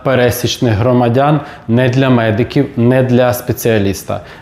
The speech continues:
Як це має виглядати? Наближено до реальності і до ефективності.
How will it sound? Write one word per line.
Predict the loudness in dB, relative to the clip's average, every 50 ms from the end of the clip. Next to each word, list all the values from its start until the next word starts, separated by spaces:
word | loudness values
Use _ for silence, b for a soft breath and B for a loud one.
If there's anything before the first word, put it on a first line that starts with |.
| B
Як | 0 0 0 0 -2 -2
це | 0 2
має | 2 2 2 2 2
виглядати? | 2 2 2 2 0 2 2 0 0 0 0 0 -2 -2 -2 B B B B B B B B -2
Наближено | 0 0 2 2 2 2 4 4 4 4 2 2 2 2
до | 2 2 2 2 2
реальності | 2 2 0 2 2 2 0 0 -2 -6 -10 -10 -4 -2
і | 0
до | 0 2 2 2
ефективності. | 2 0 -2 -6 -6 -4 -2 0 0 0 -2 -4 -6 -8 -10 -10 -10